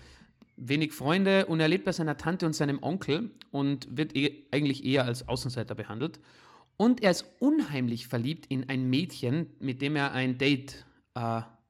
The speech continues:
ausgemacht hat, Gott sei Dank. Und er freut sich sehr auf dieses besondere Date. Ähm,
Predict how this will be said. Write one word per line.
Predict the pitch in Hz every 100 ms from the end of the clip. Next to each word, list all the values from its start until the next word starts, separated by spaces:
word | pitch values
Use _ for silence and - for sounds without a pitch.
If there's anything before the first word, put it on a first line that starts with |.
| _ -
ausgemacht | 220 - 104 101 -
hat, | - - -
Gott | 120
sei | 123
Dank. | 113 113
Und | 135
er |
freut | 127 156 160
sich | 160 151
sehr | 165 160
auf |
dieses | 139 123
besondere | 127 127 127 123 120
Date. | 127 165 - - - - - - _ 143
Ähm, | 139 139 139 143